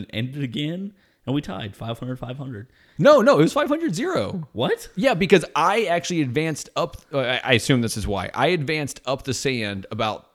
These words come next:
Speaker 2: a few meters.
Speaker 1: So you beat me in Call of Duty?
Speaker 2: Uh, sh-, yeah.
Speaker 1: Man, you should have just quit while you were ahead.
Speaker 2: I should have. I al-, that experience almost made me. I mean, we had to watch these, like, opening cinematics twice.
Speaker 1: Yep.
Speaker 2: And then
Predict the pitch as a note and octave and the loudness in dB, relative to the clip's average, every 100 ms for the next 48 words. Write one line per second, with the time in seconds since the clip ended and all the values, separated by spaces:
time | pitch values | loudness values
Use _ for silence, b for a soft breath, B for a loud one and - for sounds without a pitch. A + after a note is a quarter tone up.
0 | _ _ - - C#3+ C3+ B2+ B2+ F#2+ G2 | _ _ -8 -6 0 2 4 2 0 -6
1 | - - C3+ B2 C3+ - - D#3 C#3 B2 | -8 -6 -4 -4 -2 -4 -2 -6 -6 -8
2 | C3+ G2+ G#2 C3+ G3 _ _ _ _ - | -8 -8 -8 -8 -12 _ _ _ _ -2
3 | A#2+ A#2 A2+ F#2+ - - - _ _ G#2 | 0 2 0 -4 -6 -6 -8 _ _ -8
4 | F#2+ F#2+ D#3+ B2 C#3 E3+ - - A2+ D3 | -4 2 2 4 0 -4 -14 -14 -10 -6
5 | B2 - - - - F#2+ G2 F#2+ G#2+ B2 | -6 -6 -10 -10 -8 -8 -8 -10 -10 -10
6 | - C3 A2+ - D#3 C#3 A2 - A3+ D3 | -2 0 2 8 8 8 4 2 4 8
7 | D#3 F#3+ E3 E3+ F3 A#3 - - C#4 G#3+ | 8 8 4 6 8 8 6 4 4 6
8 | A3+ A#3+ F3 B3 E4 G#3 G3 G3 F#3+ E3+ | 8 8 8 4 4 2 0 -4 -10 -2
9 | B3 B3+ C#4 B3 D4+ C4 F3 A3 B3+ A#3+ | 2 6 8 8 6 4 4 4 2 0
10 | G3+ D#3+ C#3 F3 A#3 A3 - G3 C3 C#3+ | -2 4 6 6 4 2 2 2 2 0
11 | G#3 - - A#2+ A#2 G#3+ F#4 - - - | -2 -8 -10 -4 -2 0 -2 -4 -10 -6
12 | G2+ - b b b _ F3 G#3 G#3+ A3 | -4 -4 b b b _ -2 4 8 8
13 | A3 F#3+ | 8 4